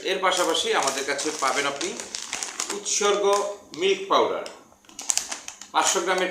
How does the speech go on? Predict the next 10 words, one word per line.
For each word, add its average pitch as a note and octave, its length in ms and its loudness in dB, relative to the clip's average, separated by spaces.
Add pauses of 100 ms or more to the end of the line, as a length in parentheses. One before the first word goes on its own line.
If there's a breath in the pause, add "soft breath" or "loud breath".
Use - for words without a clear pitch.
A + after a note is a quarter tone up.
প্যাকেট, D#3+ 300 2 (360)
ডিলার D#3+ 280 4
প্রাইস F#3 220 4 (140)
মাত্র E3+ 180 2 (140)
তিনশো F3+ 320 0
টাকা। - 180 -4 (720)
পাঁচশো D#3 320 6
গ্রামের F#3+ 260 2 (120)
এই D3 120 2
প্যাকেটটি E3 420 2